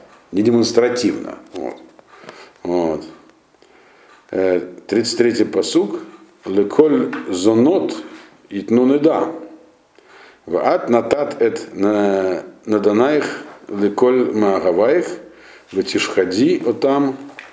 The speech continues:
лаву алаих мисавив бедзонатаих". Вообще, говорит, обычно все вот такие рода, так сказать, блудницы, они получают какое-то вознаграждение. То есть, если даже кто-то не приходит, подарки приносят, там, я не знаю.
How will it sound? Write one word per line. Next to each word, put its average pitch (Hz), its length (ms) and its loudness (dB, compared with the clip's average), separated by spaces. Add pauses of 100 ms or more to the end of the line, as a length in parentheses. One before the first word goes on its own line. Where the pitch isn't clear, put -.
(220)
лаву 110 400 4
алаих 110 420 2
мисавив 104 600 2 (240)
бедзонатаих". 95 800 -2 (760)
Вообще, - 300 0
говорит, 160 280 2
обычно 113 380 2
все - 160 2
вот 113 140 2
такие 101 300 2
рода, 98 260 2
так 82 140 0
сказать, - 420 -4
блудницы, 107 760 2 (560)
они 131 180 4
получают 294 460 2
какое-то 123 840 2
вознаграждение. 107 680 2
То - 120 -8
есть, 67 200 -8
если 101 340 -2
даже 85 300 0
кто-то 85 240 -10
не 82 100 -6
приходит, - 320 -2
подарки 110 460 0
приносят, 92 500 -2
там, 71 200 -10
я 73 100 -10
не 78 60 -10
знаю. 69 320 -12